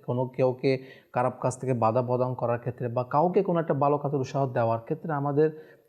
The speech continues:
আমি কিভাবে তাকে সেই দাওয়াতটা দি-, দিচ্ছি, সেটাও কিন্তু আমাদের ফলো করা দরকার। আমি কোন অ্যাঙ্গেলে বা কোন মাধ্যমে তাকে দিচ্ছি,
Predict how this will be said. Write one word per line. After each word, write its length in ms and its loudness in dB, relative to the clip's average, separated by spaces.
আমি 160 2
কিভাবে 440 4
তাকে 260 0
সেই 220 4
দাওয়াতটা 420 2
দি-, 140 -2
দিচ্ছি, 400 -2
সেটাও 320 -2
কিন্তু 240 -4
আমাদের 280 -4
ফলো 200 2
করা 260 -2
দরকার। 380 -8
আমি 180 -4
কোন 160 4
অ্যাঙ্গেলে 340 4
বা 160 2
কোন 420 2
মাধ্যমে 340 0
তাকে 200 -4
দিচ্ছি, 480 -10